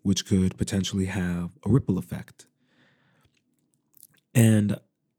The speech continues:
I see a lot of that going on right now in, in the U S, given the, um, covid nineteen, um,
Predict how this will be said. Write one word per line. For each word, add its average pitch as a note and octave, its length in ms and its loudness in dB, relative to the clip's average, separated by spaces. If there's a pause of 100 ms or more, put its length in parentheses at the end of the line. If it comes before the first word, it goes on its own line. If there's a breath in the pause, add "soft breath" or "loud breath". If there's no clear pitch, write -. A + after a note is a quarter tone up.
(360)
I A#2 80 0
see D3+ 180 2
a C3 80 8
lot A#2 300 8
of G#2 80 2
that G#2 300 0
going G2 340 0
on F#2+ 560 -2 (160)
right F#2 340 -4
now F#2+ 600 0 (680)
in, F2+ 640 -8
in G2 160 0
the F#2+ 80 0
U F#2+ 180 4
S, - 360 -2 (920 soft breath)
given G2+ 400 4
the, G2 280 4
um, F#2 500 -2
covid F#2+ 420 0
nineteen, A#2+ 840 0 (320)
um, F2+ 460 -4